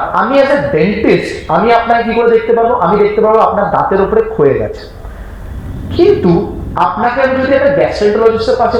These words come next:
পাঠালাম, সে কিন্তু আপনাকে শুধু ওষুধ দিল কিন্তু স্লিপ অ্যাপনিয়া ট্রিট করলো না, তাহলে তো কোনোভাবেই কাউকে ঠিক হলো না। As a patient আপনাকেও বুঝতে হবে আপনার পুরো বডিটা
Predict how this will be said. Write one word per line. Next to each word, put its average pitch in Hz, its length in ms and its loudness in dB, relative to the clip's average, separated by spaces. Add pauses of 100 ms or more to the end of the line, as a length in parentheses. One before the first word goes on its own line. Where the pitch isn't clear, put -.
পাঠালাম, 165 320 2 (100)
সে 196 80 0 (100)
কিন্তু 220 200 -2
আপনাকে 226 240 -2
শুধু - 120 -2 (100)
ওষুধ 196 300 -2
দিল 170 120 2 (160)
কিন্তু 190 240 0
স্লিপ 202 200 0
অ্যাপনিয়া 214 320 2
ট্রিট 208 240 -2
করলো 156 260 2
না, - 60 0 (440)
তাহলে - 280 4
তো 262 40 -2 (100)
কোনোভাবেই 220 460 0
কাউকে 262 300 0
ঠিক 247 180 -2
হলো 240 200 2
না। 220 60 -6 (840)
As 233 200 -2
a - 20 2 (240)
patient 202 420 0 (200)
আপনাকেও 214 400 0 (100)
বুঝতে 180 320 -2
হবে 202 180 4 (560)
আপনার 233 360 2 (200)
পুরো 196 240 4 (160)
বডিটা 175 380 2